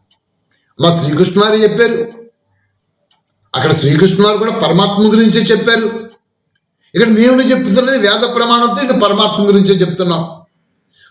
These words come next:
మరి మీరు ఇష్టదైవం అనే పేరుతోటి, ఈ విధానాలు చూపించినటువంటి పద్ధతులతోటి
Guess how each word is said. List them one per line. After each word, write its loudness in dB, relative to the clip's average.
మరి -2
మీరు 0
ఇష్టదైవం 0
అనే 0
పేరుతోటి, -2
ఈ 4
విధానాలు 0
చూపించినటువంటి 2
పద్ధతులతోటి -2